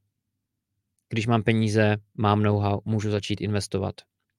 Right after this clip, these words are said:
Pokud někdo, je mu osmnáct, devatenáct, dvacet, dvacet jedna, prostě chodí do školy nebo je čerstvě po škole, eh, nemá moc peněz, eh, má nulové zkušenosti s investicemi, jenom někde něco slyšel nebo si poslechl pár mých podcastů,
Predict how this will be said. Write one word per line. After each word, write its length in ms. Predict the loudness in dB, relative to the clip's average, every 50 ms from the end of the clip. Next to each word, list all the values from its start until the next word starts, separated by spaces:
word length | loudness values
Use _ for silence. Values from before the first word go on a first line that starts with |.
| _ -14 -8 -2
Pokud 260 | 0 0 2 4 4 4
někdo, 560 | 4 2 2 4 6 8 8 8 8 8 6
je 120 | 4 4
mu 120 | 2 0 -2
osmnáct, 400 | -4 -6 -4 -2 0 0 0 2
devatenáct, 400 | 2 0 0 0 -2 -4 -4 -2
dvacet, 360 | -2 -2 -2 0 0 0 0
dvacet 340 | 0 -2 -4 -2 -2 0 0
jedna, 360 | 0 0 0 -2 -2 -2 -4
prostě 280 | -6 -8 -12 -12 -10
chodí 240 | -8 -6 -6 -4 -4
do 100 | -4 -6
školy 280 | -4 -2 0 2 2 2
nebo 180 | 0 0 0
je 60 | -2 -2
čerstvě 340 | -2 -6 -8 -4 -4 -4
po 100 | -2 -4
škole, 380 | -6 -6 -4 -2 0 0 0 -2
eh, 680 | -4 -10 -20 -20 -20 -20 _ -6 -4 0 0 0 0
nemá 280 | 0 0 0 2 2 2
moc 200 | 0 -2 -2 0
peněz, 460 | 2 2 4 4 4 2 2 -2 -6 -6 -2
eh, 320 | 0 2 2 2 2 0 0
má 240 | 2 2 2 2 2
nulové 400 | 2 2 2 4 4 4 2 2
zkušenosti 640 | 0 -2 -8 -6 -2 -2 0 0 -2 -2 -4 -4
s 60 | -2 -2
investicemi, 680 | -2 0 0 -2 -2 -4 -6 -6 -4 -2 -2 0 0
jenom 180 | 0 0 0
někde 220 | 0 0 -2 -2 -2
něco 220 | -2 -4 -6 -8
slyšel 600 | -6 -4 -2 -2 0 2 4 4 4 4 2 0
nebo 220 | 0 -2 -4 -4 -6
si 120 | -6 -8
poslechl 420 | -6 -6 -4 -2 -2 -2 0 -2 -2 0
pár 200 | 2 2 2 2
mých 140 | 0 -2
podcastů, 600 | -2 -4 -6 -4 -2 -2 -2 -2 -2 0 0 0